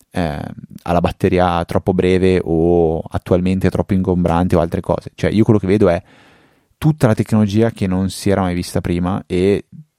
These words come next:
più di cinquecento brevetti, se non sbaglio,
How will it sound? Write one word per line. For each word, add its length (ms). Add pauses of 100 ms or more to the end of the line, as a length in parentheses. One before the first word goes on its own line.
(300)
più 240
di 380
cinquecento 600
brevetti, 600
se 140
non 100
sbaglio, 600